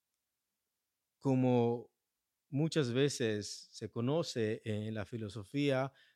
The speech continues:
del día de hoy, un Dios genérico que creó este mundo, pero que nadie le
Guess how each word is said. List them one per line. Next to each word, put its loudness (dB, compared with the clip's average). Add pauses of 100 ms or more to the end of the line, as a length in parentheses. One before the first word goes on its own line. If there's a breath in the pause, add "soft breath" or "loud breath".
del -6
día 2 (100)
de -4
hoy, -2
un -2
Dios 2 (340)
genérico -2 (220)
que -8
creó 2
este 0
mundo, 0
pero 2
que -4
nadie -2
le -6